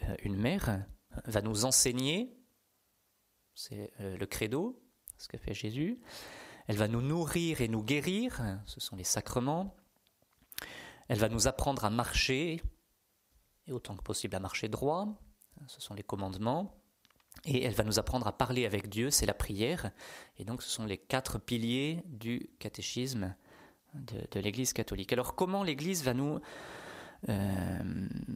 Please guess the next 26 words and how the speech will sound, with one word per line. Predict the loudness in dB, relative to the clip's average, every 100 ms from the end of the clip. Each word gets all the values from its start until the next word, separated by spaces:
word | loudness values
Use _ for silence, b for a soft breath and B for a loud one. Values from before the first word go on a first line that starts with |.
| -6 -6 -6 -6 -6 -6 -8 8
transmettre | 10 10 6 6 4 2 2 4
tout | 4
cela ? | 6 6 4 2 0 -6 -18 _ _ _ _ _ _ _ -20 -4
Elle | 0
va | 2
le | 6
faire | 6 6 2 2
à | 0
travers | 4 2 4
ce | 4
qu'on | 4 2
appelle | 2 2 2 2
les | 0 -2 -8 _ _ -2
tria | 0 2 2 2
munera, | 2 4 2 4 4 2 -2 -12 _ -20 -14 -10
les | -6
trois | -2 2 2 2 0
charges | 2 4 6 4 2 2 0 -2 -8 _
qui | -6
lui | -2 -2
ont |
été | -2 -2 -2
confiées | -2 -4 0 2 0 B B B B B
par | 0 2
Jésus, | 2 2 2 2 0 -4 -16 _ _ _ _ _ -10 B B B _ _ _ _ _ _ _ _
sanctifier, | 6 8 6 2 0 2 4 4 4 0